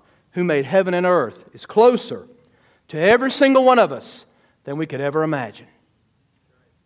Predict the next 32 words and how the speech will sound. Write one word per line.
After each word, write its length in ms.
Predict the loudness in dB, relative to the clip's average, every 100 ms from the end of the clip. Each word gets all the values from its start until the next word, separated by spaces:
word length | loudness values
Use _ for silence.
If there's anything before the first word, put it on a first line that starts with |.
| _ -6
As 60 |
a 40 | -2
matter 200 | 0 0
of 60 |
fact, 500 | 2 2 2 -2 -10 _ _ _ _ _ _ _ _ _
He 160 | _ -10
walked 760 | -2 4 6 4 -2 -20 -20 -20 _ _ _ _
with 160 | -10
the 80 | -10
Jews 440 | -8 -4 -4 -6 -8
and 80 |
the 60 | -8
Pharisees 600 | -2 0 0 -4 -8 -8
and 80 | -6
everyone 380 | -6 -4 -2 0
else 240 | -2 -4
on 60 | -10
the 80 |
face 280 | -4 -4 -4
of 60 | -6
the 120 | 0
earth 240 | 0 0
for 80 | -6
thirty-three 480 | -6 -6 -6 -10 -8
years. 320 | -6 -6 -6
He's 160 | -10 -6
both 220 | -4 -4
transcendent 760 | -4 -6 -4 -2 0 0 -2 -20 _ _ _ -20
and 120 | -12
He 120 | -8
is 160 | -8 -8 -8
immanent. 540 | -6 -6 -12 -20